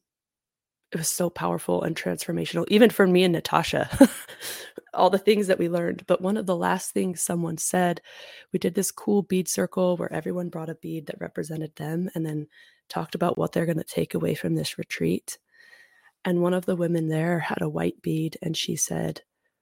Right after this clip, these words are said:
"I am," I'm gonna cry even talking about this. She said, "I, I'm reclaiming my purity. No one else gets to tell me if I'm pure or not. I can wear what I want.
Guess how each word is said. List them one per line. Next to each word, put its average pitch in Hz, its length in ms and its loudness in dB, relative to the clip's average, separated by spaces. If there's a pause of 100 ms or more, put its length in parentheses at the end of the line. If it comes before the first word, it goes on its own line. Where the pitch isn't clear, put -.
(400)
"I 175 460 2
am," 160 440 -2 (920)
I'm 180 100 2
gonna 196 140 4
cry 175 420 4
even 175 240 2
talking 160 340 -2
about 165 260 -2
this. 170 180 0
She - 140 -4
said, 185 300 -2
"I, - 140 2 (540)
I'm 190 180 8
reclaiming 185 640 4
my 160 120 0
purity. 160 680 -2 (1120)
No 185 160 8
one 190 140 6
else - 280 2
gets - 240 0
to - 120 -12
tell 165 300 2
me 160 340 0 (520)
if - 160 0
I'm 170 200 6
pure 160 380 2
or 160 100 0
not. - 480 -2 (680)
I 170 80 6
can 165 280 2
wear 156 200 4
what 196 140 2
I 208 100 4
want. 175 540 0